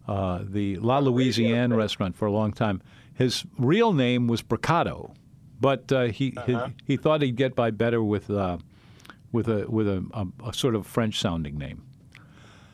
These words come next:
Speaker 1: and he, and he did too. But, uh, anyway, there's, there's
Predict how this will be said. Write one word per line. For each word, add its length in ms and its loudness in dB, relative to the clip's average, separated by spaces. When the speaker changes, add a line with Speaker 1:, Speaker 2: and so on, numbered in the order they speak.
Speaker 1:
and 180 2
he, 220 2
and 140 2
he 80 2
did 280 2
too. 340 0
But, 240 2
uh, 220 4
anyway, 400 2
there's, 340 -2
there's 360 -2